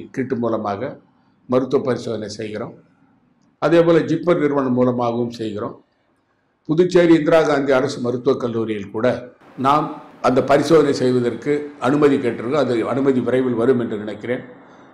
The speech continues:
அது வந்தால் நம்முடைய கல்லூரியிலேயே இந்த உமிழ்நீர் எடுத்து பரிசோதனை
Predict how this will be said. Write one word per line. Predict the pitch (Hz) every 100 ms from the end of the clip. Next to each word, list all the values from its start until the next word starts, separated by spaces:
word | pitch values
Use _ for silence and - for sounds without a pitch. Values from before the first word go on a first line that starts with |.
| -
அது | 143 151
வந்தால் | 147 170 156
நம்முடைய | 139 165 156 139
கல்லூரியிலேயே | 139 147 147 131 113 104 123 123 - _ - - -
இந்த | 139 135 127 110 - -
உமிழ்நீர் | 151 170 165 131
எடுத்து | 127 120 135 127 123 - - -
பரிசோதனை | 143 147 156 131